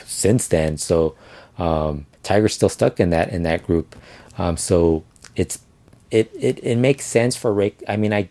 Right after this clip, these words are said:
know that there's a bit of a, of a excitement for, for, for that, but it would have been a huge gamble for Reiko Meta to do, to actually totally agree to do that.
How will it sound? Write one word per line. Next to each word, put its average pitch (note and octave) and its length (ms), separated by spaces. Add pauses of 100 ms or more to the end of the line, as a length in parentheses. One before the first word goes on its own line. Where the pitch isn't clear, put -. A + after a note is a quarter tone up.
know G2 320
that A#2+ 140
there's F#2 180
a F2+ 80
bit F#2 200
of F2 120
a, D#2 160 (800)
of F2 180
a D#2 460 (340)
excitement - 800
for, E2+ 400
for, F2 340
for F#2 220
that, F#2 380 (560)
but F#2+ 220
it G#2+ 120
would G#2+ 140
have G2+ 120
been G2+ 140
a F2 60
huge A#2 640
gamble F#2+ 380
for G2 200
Reiko F#2+ 280
Meta F2+ 220
to E2 160
do, F2 320
to - 260
actually F2+ 400
totally F#2+ 380
agree F2 280
to F#2 140
do E2+ 180
that. G2 300